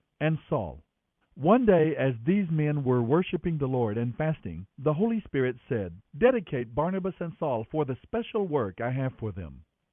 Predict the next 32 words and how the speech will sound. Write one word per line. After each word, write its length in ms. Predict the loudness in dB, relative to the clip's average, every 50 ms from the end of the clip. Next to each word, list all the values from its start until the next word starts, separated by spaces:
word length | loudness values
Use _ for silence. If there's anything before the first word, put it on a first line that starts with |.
| _ _ _ _ _ 2
So 140 | 2 2 4
after 360 | 4 2 2 2 2 2 2
more 260 | 4 4 4 2 2
fasting 560 | 2 2 0 0 0 0 -2 -4 -6 -6 -4 -4
and 200 | -4 -4 -4 -4
prayer, 320 | -4 -2 0 0 0 0
the 120 | 0 0
men 260 | 0 0 0 0 0 0
laid 240 | 0 0 0 0
their 140 | -2 -2 -2
hands 320 | -2 -2 -2 -2 -2 -2 -2
on 160 | -2 -2 -2
them 160 | -2 -2 -2
and 160 | -2 -2 -4 -6 -4 -4
sent 200 | -2 -2 -2 -2
them 140 | -2 -2
on 160 | 0 0 0 0
their 160 | 0 0 2
way. 320 | 0 0 -2 -2 -6 -12 -18 _ _ _ _ _ _ _ _ _ _ _ _ _ -20 -6 0
Sent 200 | 0 0 2 2
out 260 | 2 2 2 2 2
by 140 | 2 2 2
the 120 | 2 2
Holy 260 | 0 0 0 0 0 -2 -4
Spirit, 380 | -4 -4 -2 0 0 0 -2 -4 _ _ 0
Saul 240 | 0 2 2 0
and 240 | 0 0 -2 -2 0
Barnabas 460 | 0 -2 -2 -2 -2 -4 -6 -8 -4
went 200 | -2 -2 -2 0
down 220 | 0 0 0 0 0
to 100 | -2 -2
the 120 | -4 -4